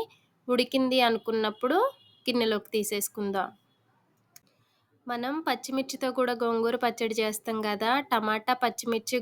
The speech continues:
గోంగూర వేసి చేసిన పచ్చడి కూడా అసలు చాలా టేస్ట్ ఉంటది. కానీ అది ఒక రోజు, రెండు రోజులు మాత్రమే నిల్వ ఉంటది. ఎండుమిర్చితో చేసి గోంగూర బాగా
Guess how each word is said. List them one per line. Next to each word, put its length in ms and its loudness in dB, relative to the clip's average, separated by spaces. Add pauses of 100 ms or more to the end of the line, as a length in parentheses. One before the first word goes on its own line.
గోంగూర 460 4
వేసి 340 0
చేసిన 340 -2
పచ్చడి 440 -4
కూడా 260 0
అసలు 380 -4
చాలా 340 2 (120)
టేస్ట్ 380 2
ఉంటది. 340 0 (280)
కానీ 360 8
అది 200 6
ఒక 220 2
రోజు, 340 4
రెండు 300 2
రోజులు 320 0
మాత్రమే 460 2
నిల్వ 360 0
ఉంటది. 380 0 (580)
ఎండుమిర్చితో 840 2
చేసి 460 2 (160)
గోంగూర 520 2
బాగా 360 4